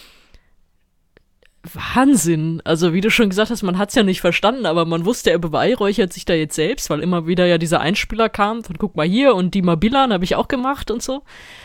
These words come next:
Und dann hab ich aber wenigstens gehofft, so, „Komm, bring mir irgendwie sowas Pompöses wie Lazarev.“ Du sagst, es ist dünn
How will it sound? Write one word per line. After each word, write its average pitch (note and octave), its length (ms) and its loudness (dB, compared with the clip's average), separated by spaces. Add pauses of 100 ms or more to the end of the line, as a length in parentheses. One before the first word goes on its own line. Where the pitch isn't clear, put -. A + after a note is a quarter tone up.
(500)
Und F#3 120 -4
dann F#3+ 160 2
hab A#3 100 0
ich C4 160 2
aber F#3+ 160 4
wenigstens A#3+ 400 0
gehofft, G#3 380 -2
so, A3+ 120 0
„Komm, G#3+ 460 -4 (220)
bring F#3+ 200 0
mir A3 160 4
irgendwie G#3+ 340 2
sowas G3+ 340 0
Pompöses A3 840 4
wie G#3 420 0
Lazarev.“ F3 640 0
Du G3 80 0
sagst, F#3+ 240 0
es G3+ 100 -2
ist - 380 -6 (500)
dünn D#4 420 2